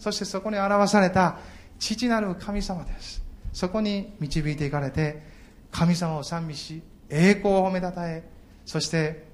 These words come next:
豊かな恵みを私たちに思わせていきます。「主はその民を顧みて、贖いをなし」と。これ、別の訳ではですね、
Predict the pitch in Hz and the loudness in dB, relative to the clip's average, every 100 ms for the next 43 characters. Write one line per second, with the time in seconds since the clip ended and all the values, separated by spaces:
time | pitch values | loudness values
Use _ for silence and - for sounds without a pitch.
0 | - 180 220 196 180 156 165 180 175 180 | -6 -4 -2 0 0 0 0 2 2 0
1 | 175 180 139 135 135 123 123 120 135 131 | 0 -4 -8 -8 -8 -8 -6 -4 -4 -4
2 | 120 120 120 107 123 - - - - - | -6 -8 -10 -8 -6 -6 -8 -12 -12 -14
3 | - - - - - - - 180 185 156 | -16 -10 -10 -10 -10 -4 0 6 6 6
4 | - 175 170 165 143 117 107 - - 202 | 2 -2 -2 -2 -2 -6 -8 -12 -4 -2
5 | 233 233 226 220 214 202 202 - - - | 0 -2 -4 -6 -6 -6 -8 -16 -20 -20
6 | - 135 135 139 135 123 117 107 - - | -16 -10 -6 -6 -6 -6 -8 -12 -10 -6
7 | - - - - - - - 120 113 139 | -6 -8 -18 -20 -12 -10 -8 -8 -4 -4
8 | 180 180 180 180 123 104 101 - 113 | -2 0 0 0 -6 -6 -10 -10 -12